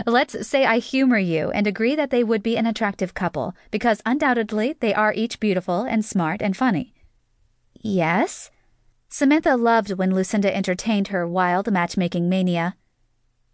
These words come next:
But what do they even have in common? Shelley, Samantha replied as though it was clear as day. Who is with Claire, Lucinda added.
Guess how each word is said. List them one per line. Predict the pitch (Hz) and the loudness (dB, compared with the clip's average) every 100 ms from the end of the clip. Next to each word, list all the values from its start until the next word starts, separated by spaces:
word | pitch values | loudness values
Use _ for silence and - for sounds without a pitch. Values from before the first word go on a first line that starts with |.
| - | -4
But | 214 208 | -2 -2
what | 214 262 | -2 -2
do | 330 | 0
they | 311 | -2
even | 262 247 233 | 0 2 2
have | 220 220 | 2 0
in | 208 196 | 0 0
common? | - 269 233 131 180 _ _ _ _ _ _ _ | 0 0 0 -2 -6 _ _ _ _ _ _ _
Shelley, | - 269 302 214 185 - _ _ _ - | -4 0 2 0 -2 -10 _ _ _ -4
Samantha | - 233 220 | 0 2 2
replied | 214 196 208 185 175 | 0 0 0 0 0
as | 202 180 | -2 0
though | 180 160 | 0 0
it | |
was | 170 170 | -2 -4
clear | - - 254 202 | -6 -2 0 0
as | 165 - | -2 -2
day. | 190 175 175 - _ _ _ _ _ - | 0 0 -4 -10 _ _ _ _ _ -2
Who | 202 | 2
is | 196 175 | 2 2
with | 175 - | -2 -2
Claire, | 226 175 117 - _ _ _ - | 0 0 -2 -8 _ _ _ -4
Lucinda | 170 185 170 | 0 2 2
added. | 170 160 156 | 0 0 0